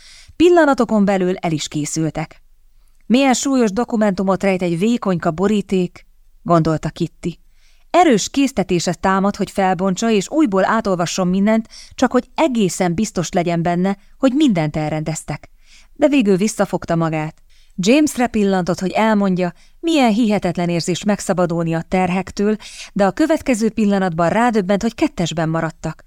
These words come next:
Most először azóta, hogy egymásra találtak a gyertyafényes verandán.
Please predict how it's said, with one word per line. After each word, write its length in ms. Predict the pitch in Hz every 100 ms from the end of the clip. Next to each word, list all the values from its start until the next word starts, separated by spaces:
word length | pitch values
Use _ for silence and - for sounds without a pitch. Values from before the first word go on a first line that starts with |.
| - - -
Most 360 | 294 339 -
először 500 | - 240 190 - 196
azóta, 440 | - 226 233 262 269
hogy 160 | 277
egymásra 480 | - 247 190 175 196
találtak 460 | 196 226 208 190 185
a 40 |
gyertyafényes 720 | 180 233 - 180 185 165 156
verandán. 600 | - 156 156 160 160 165